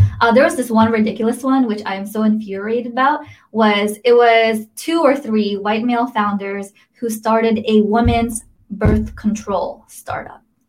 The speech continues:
with no medical experience, nothing. And they still managed to raise, like, tens of millions of dollars, right? So I'm like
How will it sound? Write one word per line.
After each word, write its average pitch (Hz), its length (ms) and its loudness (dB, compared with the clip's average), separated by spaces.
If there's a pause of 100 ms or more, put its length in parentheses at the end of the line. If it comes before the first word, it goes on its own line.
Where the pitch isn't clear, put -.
(120)
with 208 160 4
no 220 800 6
medical 220 380 2
experience, 196 720 -8 (460)
nothing. - 520 -8 (480)
And 233 140 0
they 294 100 4
still 403 200 2
managed 247 340 4
to 233 80 2
raise, 214 240 4
like, 196 280 -2
tens 311 360 -2
of 269 80 4
millions 254 340 4
of 202 60 -6
dollars, 214 420 0
right? 226 320 -4 (640)
So - 160 -10
I'm 294 80 6
like 220 320 4